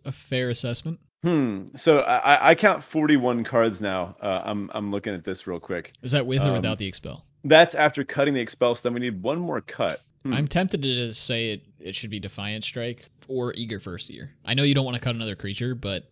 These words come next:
Speaker 1: Eager First
Speaker 2: Yeah.
Speaker 1: Year is a two-drop we really don't care that much about.
Speaker 2: It is pretty bad. <sighs> Is it nuts to cut one land? Defiant Strike cycles.
Speaker 1: Probably not. I don't know. I mean, I'm just nervous about the Exodus and hitting all those five drops, but I guess Closing Statement's not really a five drop, and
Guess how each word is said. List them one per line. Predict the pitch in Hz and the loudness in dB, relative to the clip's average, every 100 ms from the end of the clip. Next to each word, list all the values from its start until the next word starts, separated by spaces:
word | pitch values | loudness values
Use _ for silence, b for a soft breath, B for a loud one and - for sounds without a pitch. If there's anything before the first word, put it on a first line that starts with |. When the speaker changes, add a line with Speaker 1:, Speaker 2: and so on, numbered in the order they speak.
| _ - | _ -12
Speaker 1:
Eager | 117 117 | -10 -8
First | 123 95 | -4 0
Speaker 2:
Yeah. | 92 | 0
Speaker 1:
Year | |
is | 104 | -2
a | |
two-drop | 98 120 107 104 | -4 -6 -4 -6
we | 101 | -8
really | 90 92 104 98 90 | -12 -12 -10 -8 -8
don't | 85 - | -10 -12
care | 69 | -12
that | 65 57 | -12 -14
much | 60 | -18
about. | - - - _ | -18 -18 -20 _
Speaker 2:
It | 117 | -4
is | 113 | -4
pretty | - _ - 110 | -4 _ -6 -4
bad. | 90 101 101 98 92 - B | -2 0 2 2 -2 -6 B
<sighs> | B | B
Is | 160 160 | 2 2
it | 240 | 2
nuts | 175 151 175 | 4 4 2
to | - | -2
cut | - 165 123 | 2 2 4
one | 123 147 | 2 2
land? | 151 156 160 - _ | 0 -2 -6 -16 _
Defiant | 135 151 147 151 | 0 6 6 6
Strike | - 147 131 | 2 2 2
cycles. | - 131 131 131 131 123 - - _ _ | 2 2 4 2 0 -2 -8 -14 _ _
Speaker 1:
Probably | - 262 131 | 0 0 0
not. | 117 101 104 120 - | -2 -2 0 0 0
I | - | 0
don't | 143 135 | 0 0
know. | |
I | - | 2
mean, | 151 151 | 2 4
I'm | 147 | 4
just | 165 160 | 2 2
nervous | 147 147 | 0 2
about | 139 127 | 2 0
the | 113 | 0
Exodus | 107 110 - 123 - | -2 0 0 2 0
and | 107 107 | -2 -4
hitting | 120 113 | -2 -4
all | 107 | -4
those | 107 95 | -6 -8
five | - 95 110 | -6 -6 -6
drops, | 156 165 170 | -4 -4 -4
but | - 104 95 - _ - | -6 -6 -8 -10 _ -6
I | 117 | 0
guess | 127 120 | 2 2
Closing | - 143 147 | 4 4 6
Statement's | - 147 131 123 | 4 2 0 -2
not | 131 104 | -2 -4
really | 110 120 | -4 -2
a | 120 | -2
five | 120 120 | -2 -2
drop, | 117 123 120 120 - | -2 -2 -2 -4 -6
and | 110 113 110 104 104 | -4 -4 -6 -6 -8